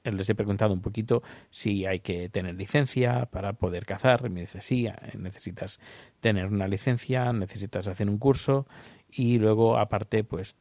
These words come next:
eh, no se puede cazar todo, todo los días del año, todo, todos los meses del año". Eh, se caza en octubre. Octubre, noviembre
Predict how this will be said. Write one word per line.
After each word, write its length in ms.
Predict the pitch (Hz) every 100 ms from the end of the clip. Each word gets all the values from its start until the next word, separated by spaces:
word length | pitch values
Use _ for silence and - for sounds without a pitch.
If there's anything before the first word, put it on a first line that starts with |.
| -
eh, 440 | - 107 95 90 87
no 240 | 87 90
se 160 | 95 113
puede 200 | 107 101
cazar 380 | - - 98 117 - 104
todo, 420 | 95 85 85 82 80 - 110
todo 260 | 101 92 90 -
los 360 | - 117 113 98
días 220 | 95 90
del 140 | 101
año, 260 | 147 165 - - - -
todo, 260 | - 110 95
todos 220 | 113 104
los 100 | 87
meses 280 | 92 101 92
del 100 | 120
año". 220 | 165 - - - - _ _ -
Eh, 280 | 123 113 101
se 480 | - 101 98 113 -
caza 360 | - 117 - 147
en 160 | 143 113
octubre. 480 | 90 - 98 - -
Octubre, 380 | - - 113 107
noviembre 580 | 117 135 151 156 170